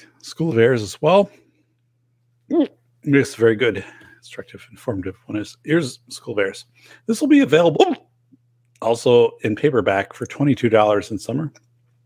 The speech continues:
Speaker 2: Hmm.
Speaker 1: Although I think the hard copy for eight dollars is worth, <clears throat> worth it, but an audiobook, you'll hear me narrate it without hiccups.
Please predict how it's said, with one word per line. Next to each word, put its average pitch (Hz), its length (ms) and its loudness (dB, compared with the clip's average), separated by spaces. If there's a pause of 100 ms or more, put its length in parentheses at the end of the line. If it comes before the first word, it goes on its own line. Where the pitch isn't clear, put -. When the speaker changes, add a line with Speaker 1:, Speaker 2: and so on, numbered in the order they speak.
(140)
Speaker 2:
Hmm. 330 120 4 (640)
Speaker 1:
Although 104 280 2
I 98 60 -2
think 98 200 -10
the 101 60 -8
hard 90 180 -12
copy 101 300 -6
for - 160 -10
eight 98 100 -8
dollars 92 340 -12
is - 140 -20
worth, - 260 -12 (1000)
<clears throat> 302 260 0 (480)
worth 120 240 0
it, 104 140 -6
but - 180 -10 (1600)
an 120 180 -4
audiobook, 131 560 2
you'll 107 280 -2
hear 131 280 0
me 131 300 0
narrate 117 400 2
it 107 80 -4
without 120 260 -4
hiccups. - 480 -4